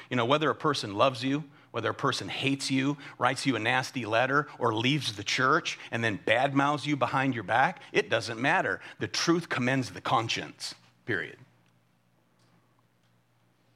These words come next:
And that, Paul says, is the anchor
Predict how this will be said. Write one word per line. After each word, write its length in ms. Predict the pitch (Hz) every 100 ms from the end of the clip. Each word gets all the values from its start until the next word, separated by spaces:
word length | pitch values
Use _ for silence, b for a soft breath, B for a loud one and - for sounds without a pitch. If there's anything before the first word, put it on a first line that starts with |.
| _ _ _ _ _ _ _ _ _ _ _ _ _ _ _ _ _ _ -
And 200 | 113 92
that, 560 | - 110 135 175 - - - _ _ _
Paul 300 | - 143 151
says, 540 | - 139 151 160 - B B B B
is 260 | 117 107 85
the 280 | 95 98 - -
anchor 680 | 127 147 147 147 85 - -